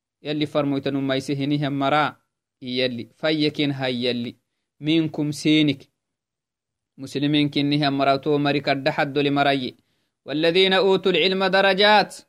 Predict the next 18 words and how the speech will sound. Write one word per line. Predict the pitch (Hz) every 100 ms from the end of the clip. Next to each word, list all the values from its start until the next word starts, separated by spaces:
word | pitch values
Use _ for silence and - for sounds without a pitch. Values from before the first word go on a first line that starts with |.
| _ _ _ _ _ _ -
Yeemene | 175 185 196 226
hinihiyan | 220 202 220 196
marey, | 180 180 202 220 226 _ _ _ _ -
cilmi | 180 190 185
alloonay, | 175 180 190 185 190 196 -
cilma | 180 180
allewonaya, | 175 170 190 190 180 175 196 - -
yeemene | 147 180 180 170 190
hinihiyan | 185 160 175 175 160
marey, | 156 156 175 175 - _ _ _
cumuumana | 135 156 170 160 156 160
yaddi | 156 151 151
hida | 143
culka | 139 143 147
dhaxaddu | 143 143 147 147
lehen | 143 143 139
maray | 135 131 131 123
yalli. | 131 127 123